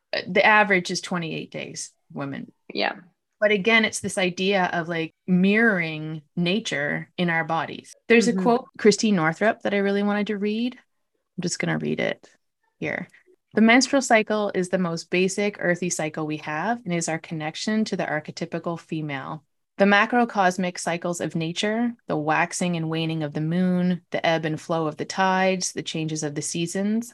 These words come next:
Speaker 1: are reflected on a smaller scale in the menstrual cycle of the individual female body.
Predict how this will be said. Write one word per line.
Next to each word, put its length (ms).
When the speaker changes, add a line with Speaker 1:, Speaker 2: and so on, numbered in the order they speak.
Speaker 1:
are 140
reflected 640
on 200
a 40
smaller 520
scale 600
in 160
the 80
menstrual 420
cycle 520
of 120
the 160
individual 640
female 400
body. 500